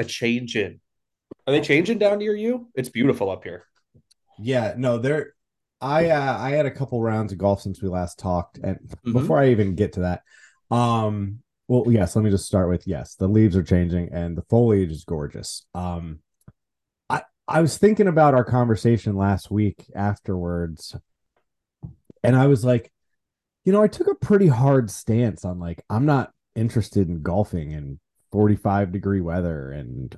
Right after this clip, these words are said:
Speaker 2: I'd rather watch football and this and that. It's so fucking funny. Uh, literally by Thursday, Friday, I had booked a tee time for Sunday morning at, like, eight
Speaker 1: Yeah.
Speaker 2: so I could get out before, um,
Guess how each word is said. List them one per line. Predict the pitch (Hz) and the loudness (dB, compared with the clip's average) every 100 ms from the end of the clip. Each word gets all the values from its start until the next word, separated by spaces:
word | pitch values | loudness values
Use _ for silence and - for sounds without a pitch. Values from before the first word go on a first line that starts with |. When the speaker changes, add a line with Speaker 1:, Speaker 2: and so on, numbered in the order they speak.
| - | -12
Speaker 2:
I'd | 92 | -6
rather | 98 101 104 | -4 0 0
watch | 101 | 0
football | - 95 - 80 78 73 | -2 -6 -4 -8 -8 -10
and | 78 | -10
this | 92 | -10
and | 98 | -8
that. | 92 - - - | -10 -12 -12 0
It's | 277 247 | 0 2
so | - 208 | 4 6
fucking | 202 196 156 165 | 6 2 2 0
funny. | 143 151 160 - _ _ | 2 2 2 -4 _ _
Uh, | - | -10
literally | 170 208 302 240 175 | 0 4 6 8 8
by | 139 131 | 6 4
Thursday, | - 147 151 110 110 101 98 - | 4 2 2 0 -2 -2 -4 -6
Friday, | 139 139 131 104 95 - | -4 -4 -4 -4 -8 -10
I | 98 | -10
had | 98 85 | -8 -6
booked | 110 104 - | -4 -4 -6
a | 87 87 - | -8 -8 -12
tee | - 110 | -4 -2
time | 95 80 78 | -2 -4 -6
for | 73 78 76 73 - - 107 | -6 -6 -6 -6 -12 -12 -6
Sunday | - 110 98 | -2 0 0
morning | 90 98 90 80 | -2 -2 -2 -4
at, | 78 - | -8 -8
like, | 76 76 - | -8 -8 -10
eight | 90 95 | -8 2
Speaker 1:
Yeah. | 240 117 - - _ _ _ _ - | 4 4 0 -8 _ _ _ _ -10
Speaker 2:
so | 98 85 - | -6 -6 -6
I | 87 | -8
could | 80 80 76 - | -6 -8 -10 -12
get | - 87 | -4 -2
out | 87 - | -2 -6
before, | 85 78 58 53 _ | -12 -12 -12 -12 _
um, | - 53 53 - - | -18 -16 -16 -16 -18